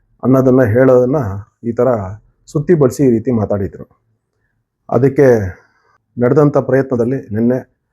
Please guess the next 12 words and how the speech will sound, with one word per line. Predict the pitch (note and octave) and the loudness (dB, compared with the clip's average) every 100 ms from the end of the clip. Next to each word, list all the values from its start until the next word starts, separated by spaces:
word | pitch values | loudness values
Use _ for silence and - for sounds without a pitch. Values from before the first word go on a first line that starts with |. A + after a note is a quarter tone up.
| _ | _
ಪುಟಿನ್ | D3 F3 D#3 | 0 4 4
ಅವರು | C3+ D3 - - G2+ | 4 2 0 -10 -4
ಬದುಕುಳಿದಿದ್ದಾರೆ. | A#2 C3 E3 B2+ G2 F2 F#2+ _ _ _ _ _ _ _ _ - - G#2 A#2 | -2 2 2 2 0 -4 -12 _ _ _ _ _ _ _ _ -20 -16 -6 0
ಮಿಸೈಲ್ಗಳ | C3 D#3+ E3 D#3 | 4 4 4 4
ರಾಜ | C#3 - G#2 A2+ C3+ | 2 -2 -4 -2 2
ಅಂತಾನೆ | C#3 B2+ B2 A#2 | 0 0 -2 -4
ಕರೆಸ್ಕೊಳ್ಳುವಂಥ | A2+ - A#2+ G#2 G2+ G#2+ G#2 | -6 -2 0 0 -2 -6 -8
ರಷ್ಯಾ, | F#2+ - C3 - _ _ _ _ - | -6 0 0 -2 _ _ _ _ -2
ಆ, | A2+ A2 G2+ F#2+ F2+ - | 0 2 0 -4 -8 -2
ಆ | B2 | 2
ದೇಶದಲ್ಲಿ | C#3 D3 C3 B2+ C3+ G#2 F2+ _ _ _ - | 4 2 2 0 0 -2 -6 _ _ _ -6
ನಮ್ | A#2+ C#3+ C3+ G2 | -2 -2 -2 -8